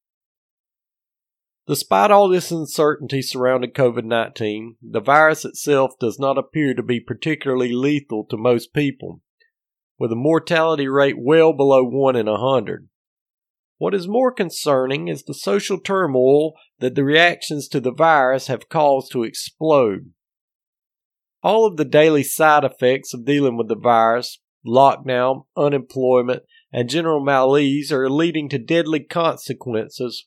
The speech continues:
when combined with pre-existing social issues.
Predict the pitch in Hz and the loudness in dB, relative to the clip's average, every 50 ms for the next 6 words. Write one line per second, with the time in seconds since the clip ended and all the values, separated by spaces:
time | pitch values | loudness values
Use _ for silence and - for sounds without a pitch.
0 | _ - - 139 135 131 - 135 120 117 143 143 147 147 143 135 127 120 - - | _ -4 -2 -2 -2 0 -2 -4 0 2 2 2 2 2 0 0 -2 -4 -6 -4
1 | - 156 147 139 120 131 120 123 147 151 139 - - - 120 113 113 - - - | -4 -2 -2 -2 -2 -4 -6 -4 -2 -2 -2 -4 -6 -10 -10 -10 -10 -10 -4 0
2 | 151 147 143 - - 127 117 127 147 151 143 - - 110 98 92 90 90 - - | 0 0 0 -2 -4 -2 0 2 2 2 0 -2 -4 -6 -8 -8 -10 -14 -16 -20